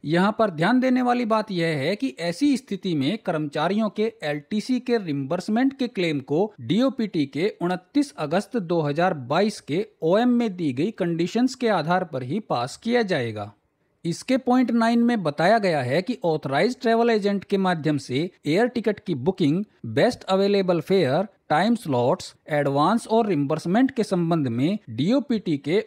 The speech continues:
उनतीस अगस्त दो हज़ार बाईस के ओएम में जो दिशा निर्देश दिए गए हैं, वो सभी दिशा निर्देश एलटीसी की इस स्पेशल डिस्पेंसेशन स्कीम पर भी लागू होंगे। इस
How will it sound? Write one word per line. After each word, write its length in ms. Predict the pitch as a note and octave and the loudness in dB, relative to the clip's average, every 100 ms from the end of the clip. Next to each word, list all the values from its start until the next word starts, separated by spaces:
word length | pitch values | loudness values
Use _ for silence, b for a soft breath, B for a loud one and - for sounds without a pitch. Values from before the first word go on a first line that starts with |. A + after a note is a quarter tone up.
| E3 | -2
उनतीस 540 | D#3 D#3+ - C#4+ - - | -2 -4 -2 -2 0 -6
अगस्त 380 | C#3 D#3 F#3+ A#3 | 0 0 0 -2
दो 220 | E3 E3 | 0 0
हज़ार 280 | C#3+ F3+ F3+ | 2 2 0
बाईस 500 | A#2+ B2+ F#3 A#3+ - | -2 0 2 2 -2
के 240 | - F#3 - E3+ | -2 -2 -2 0
ओएम 260 | G#3 A#3+ | 4 4
में 380 | D#3 B2 F3 G#3 - | 2 2 0 -2 -4
जो 160 | C3 A3 | 0 0
दिशा 360 | F#3 F#3+ G#3+ | 2 0 2
निर्देश 480 | A3 G#3 F3+ G3 G#3 D#3 | 2 0 2 0 0 -6
दिए 340 | A2 D#3 C#4+ | -4 0 2
गए 200 | G#3+ F3+ | 2 2
हैं, 360 | C#3 C3 F#3+ B3 - _ - | 2 2 2 0 -6 _ -2
वो 160 | F3+ | 0
सभी 360 | A3+ F#3 D3 C4 | 2 0 2 2
दिशा 280 | A#3 G#3 G3 | 2 0 0
निर्देश 560 | D#3+ A#2+ A#2 E3+ B3+ b b - | 0 -2 0 0 0 b b -2
एलटीसी 600 | F3 G#3+ C#4+ C4 A3 D3 | 0 2 0 0 0 -4
की 200 | - F#3+ - | -2 -6 -4
इस 220 | A3 - - | -8 -8 -10
स्पेशल 640 | F3+ - E3 E3 F3+ G#3+ | -10 -6 -4 -2 0 0
डिस्पेंसेशन 760 | A3 F#3 - E3 D#3+ E3+ A3+ A#3+ F3+ | 0 -4 -4 -4 -2 -2 -2 -4 -6
स्कीम 400 | E3 - A3 B3+ | -10 -2 2 2
पर 200 | - C3+ | 2 -2
भी 200 | A2+ A3+ | 0 0
लागू 380 | F#3+ A#2 B2+ D#3 | 0 0 -2 0
होंगे। 420 | G#3+ A3+ B2 G2+ - _ _ _ G3+ | 2 2 -2 -6 -14 _ _ _ -2
इस 240 | C#4 - | -2 0